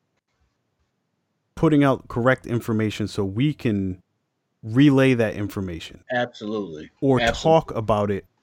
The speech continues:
Speaker 1: correctly. Again, I'm a big proponent of, if you don't know about it, don't talk about it.
Speaker 2: Right.
Speaker 1: You know what I'm
Speaker 2: Yeah,
Speaker 1: saying? So
Speaker 2: yeah,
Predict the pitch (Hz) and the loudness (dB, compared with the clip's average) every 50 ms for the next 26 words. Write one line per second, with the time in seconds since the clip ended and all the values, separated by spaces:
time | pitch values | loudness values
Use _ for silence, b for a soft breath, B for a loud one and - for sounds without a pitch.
0 | _ _ - - 123 117 127 127 - - - 85 71 110 - _ _ _ b b | _ _ -8 -6 0 2 2 2 2 -2 -8 -12 -12 -14 -18 _ _ _ b b
1 | b - 131 127 147 127 98 82 - - _ _ _ _ _ _ _ - 107 107 | b -4 2 4 4 4 4 0 -6 -12 _ _ _ _ _ _ _ -6 -4 -4
2 | 104 98 92 113 117 - - 110 - 127 135 139 139 131 117 113 110 104 101 98 | -4 -2 -2 -2 -2 -2 -6 -8 -4 -2 0 0 2 2 2 2 2 2 0 -2
3 | 98 - - _ _ _ _ _ _ _ _ _ _ _ _ _ _ _ 117 110 | -4 -8 -14 _ _ _ _ _ _ _ _ _ _ _ _ _ _ _ -4 -4
4 | - - 107 95 98 90 87 87 87 90 101 110 110 117 117 127 127 147 143 - | -2 -2 -2 -2 -2 -4 -4 -4 -4 -2 -2 -2 -2 -2 -4 -4 -4 -6 -10 -12
5 | _ _ _ _ _ _ _ - - 92 107 104 - 117 113 95 - - 82 82 | _ _ _ _ _ _ _ -8 -6 -4 -4 -4 -2 0 0 -2 -2 -6 -12 -14
6 | 78 - - - - - _ _ _ _ _ _ 98 107 123 113 - - - - | -14 -16 -16 -18 -18 -20 _ _ _ _ _ _ -4 0 0 0 0 -2 -8 -16
7 | - _ _ _ _ _ _ _ _ _ _ _ _ _ _ _ _ _ _ _ | -20 _ _ _ _ _ _ _ _ _ _ _ _ _ _ _ _ _ _ _
8 | _ _ _ _ _ _ _ _ - 127 139 143 143 143 - 160 - 151 147 147 | _ _ _ _ _ _ _ _ -4 0 0 0 0 2 4 6 6 6 6 2
9 | 147 - - 156 143 139 127 - 196 180 139 | -2 -2 0 0 2 2 0 2 4 4 4